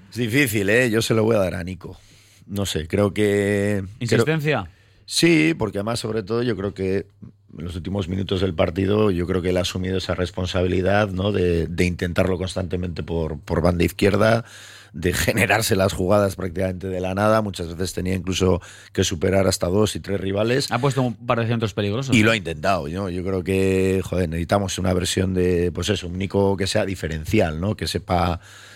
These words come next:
Speaker 1: eh, que salga de las jugadas, que consiga lle-, llegar a posiciones de remate o, o al menos de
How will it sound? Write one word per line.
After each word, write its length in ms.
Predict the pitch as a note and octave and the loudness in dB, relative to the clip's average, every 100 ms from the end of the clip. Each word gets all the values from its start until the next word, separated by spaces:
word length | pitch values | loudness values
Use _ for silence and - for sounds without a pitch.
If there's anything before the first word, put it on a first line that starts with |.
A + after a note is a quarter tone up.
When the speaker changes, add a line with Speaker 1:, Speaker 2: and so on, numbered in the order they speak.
| - - | -16 -4
Speaker 1:
eh, 480 | F2+ E2+ E2 D#2+ D#2+ | 0 2 2 0 0
que 80 | |
salga 240 | F#2 F#2 F#2 | 2 2 4
de 80 | F2+ | 2
las 140 | F2+ | 0
jugadas, 480 | G2 F#2+ G#2+ A2 G2+ | 0 4 4 4 2
que 100 | - | -4
consiga 680 | G2 F2+ F2+ F#2 F2+ F2+ E2+ | -6 -4 -2 -2 0 -2 -2
lle-, 180 | F#2 F#2 | -4 -4
llegar 260 | F#2+ F2+ F#2 | -2 0 0
a 80 | F2 | 0
posiciones 500 | F#2+ F#2 F#2+ F#2+ F2 | -2 -4 -4 -4 -2
de 120 | F#2 | 0
remate 400 | G2 A#2 A2 D3 | 2 2 2 2
o, 80 | F#2 | 2
o 260 | D2+ D#2 | -2 -4
al 80 | E2 | -4
menos 320 | F2+ G2+ F2+ | -2 -2 -2
de 240 | E2+ E2 | -2 -4